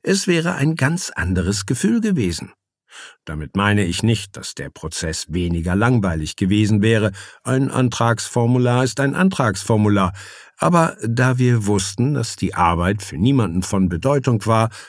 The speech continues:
dass wirklich nichts von irgendeinem Wert davon abhing, wie wir die Aufgabe erledigten, fühlte sich das Ganze wie eine Art persönliche Ausdauerprüfung an, wie beständige olympische Langeweile um ihrer selbst willen.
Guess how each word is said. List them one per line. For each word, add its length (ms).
dass 360
wirklich 600
nichts 440
von 340
irgendeinem 760
Wert 280
davon 340
abhing, 420
wie 360
wir 180
die 180
Aufgabe 640
erledigten, 640
fühlte 360
sich 240
das 200
Ganze 420
wie 160
eine 260
Art 220
persönliche 640
Ausdauerprüfung 960
an, 260
wie 240
beständige 880
olympische 640
Langeweile 720
um 180
ihrer 220
selbst 460
willen. 260